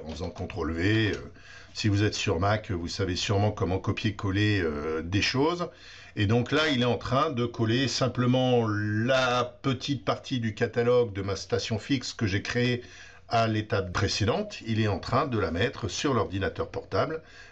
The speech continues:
Et ensuite, avec le portable, ben, je vais pouvoir travailler dessus, importer des photos. On verra ça dans l'étape d'après. On va le laisser terminer. Voilà, il a terminé, il a copié. Ben, je vais simplement ouvrir, euh, mon catalogue du portable et on va voir ce qu'il y a dedans.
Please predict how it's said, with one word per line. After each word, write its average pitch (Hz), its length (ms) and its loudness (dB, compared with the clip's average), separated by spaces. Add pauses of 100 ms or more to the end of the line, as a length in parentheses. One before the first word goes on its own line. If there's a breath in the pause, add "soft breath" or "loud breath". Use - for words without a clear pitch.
Et 117 120 4
ensuite, 120 320 -2
avec 101 220 0
le 98 100 -4
portable, 139 400 -2
ben, 104 100 -2
je 87 140 -6
vais - 40 -10
pouvoir - 300 -4
travailler 98 400 2
dessus, 117 480 0
importer 98 340 -4
des 95 120 0
photos. 151 460 0 (400 loud breath)
On 107 100 2
verra 98 240 2
ça 123 240 0
dans 101 100 -2
l'étape 82 460 -4 (100)
d'après. 180 440 -2
On 120 100 -4
va 87 100 -6
le 87 60 -6
laisser 85 280 -6
terminer. 120 640 0 (320)
Voilà, 127 320 2
il 104 160 -2
a 98 60 0
terminé, 98 480 0
il 180 180 0
a - 60 2
copié. 131 560 0
Ben, - 120 0
je 95 120 -6
vais 80 140 -6
simplement 107 760 2 (100)
ouvrir, 117 640 2 (480 loud breath)
euh, 113 160 2
mon 117 160 4
catalogue 120 600 -2
du 139 120 -2
portable - 480 0
et - 40 0
on 78 60 -6
va 76 100 -8
voir - 100 -8
ce - 100 -8
qu'il - 100 -6
y 73 40 -6
a - 20 -10
dedans. 175 340 0